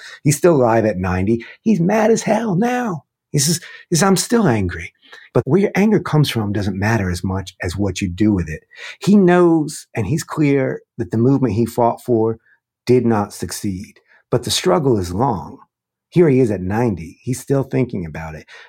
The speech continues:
The struggle is long. So when the right comes to us, the far right, and I'm sorry, I, I gotta distinguish 'cause I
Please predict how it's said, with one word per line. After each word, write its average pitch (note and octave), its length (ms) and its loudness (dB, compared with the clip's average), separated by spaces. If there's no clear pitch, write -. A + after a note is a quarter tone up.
The F#2 60 -4
struggle D3+ 400 0
is A2+ 160 0
long. A#2 240 0
So C#3+ 100 -2
when C#3 140 4
the C3 100 4
right A#3 340 -2
comes D3 360 0
to F2+ 180 -2
us, - 80 -14
the - 100 -10
far C3 320 4
right, D2+ 200 -8
and D#2+ 80 -12
I'm G#2+ 120 -4
sorry, D#2 320 -6
I, G2 40 -6
I - 40 -6
gotta F#2+ 160 0
distinguish F2 640 -6
'cause D#2+ 180 -16
I F2+ 220 -6